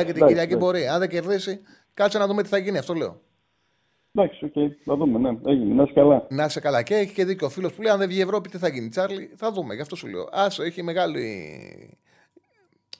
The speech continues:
Speaker 1: είναι μακρύ το καλοκαίρι. Είναι πολύ μακριά. Μηδέν δύο η Λάνς στον Ολυμπιακό. Μηδέν δύο. Ε, έχουμε γράμμες, ε, φουλέ, πάμε στον επόμενο. Μια χαρά χάφ είναι ο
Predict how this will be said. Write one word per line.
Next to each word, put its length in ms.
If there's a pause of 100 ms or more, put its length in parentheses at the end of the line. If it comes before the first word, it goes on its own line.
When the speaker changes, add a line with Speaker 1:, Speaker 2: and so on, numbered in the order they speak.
Speaker 1:
είναι 180
μακρύ 220
το 80
καλοκαίρι. 520
Είναι 120
πολύ 200
μακριά. 300
Μηδέν 280
δύο 160
η 40
Λάνς 300
στον 140
Ολυμπιακό. 500
Μηδέν 320
δύο. 220 (1040)
Ε, 140 (1160)
έχουμε 280
γράμμες, 500
ε, 140
φουλέ, 360
πάμε 220
στον 120
επόμενο. 420 (560)
Μια 220
χαρά 220
χάφ 280
είναι 120
ο 280